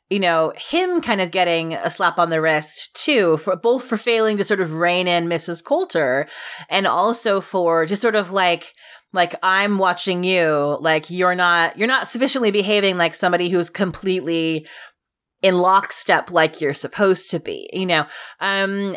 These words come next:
and, and I don't know if that is sort of, if it's a,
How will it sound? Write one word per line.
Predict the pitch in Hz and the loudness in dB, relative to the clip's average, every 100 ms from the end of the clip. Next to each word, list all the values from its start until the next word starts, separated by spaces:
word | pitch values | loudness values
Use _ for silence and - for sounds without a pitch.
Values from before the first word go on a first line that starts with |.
| - | -2
and, | 202 196 185 185 185 | 0 2 2 0 0
and | 196 | 0
I | 208 247 | 0 0
don't | 240 | 0
know | 202 196 190 | 0 0 2
if | 190 - | 0 -4
that | 175 160 160 - | 0 2 2 0
is | - 175 170 - | -2 0 -2 -2
sort | 185 175 | -2 0
of, | 165 156 - - _ _ _ _ _ _ _ _ _ - _ | 0 -2 -14 -20 _ _ _ _ _ _ _ _ _ -20 _
if | 214 | 2
it's | 208 - | 2 2
a, | 190 165 160 120 | 2 4 4 0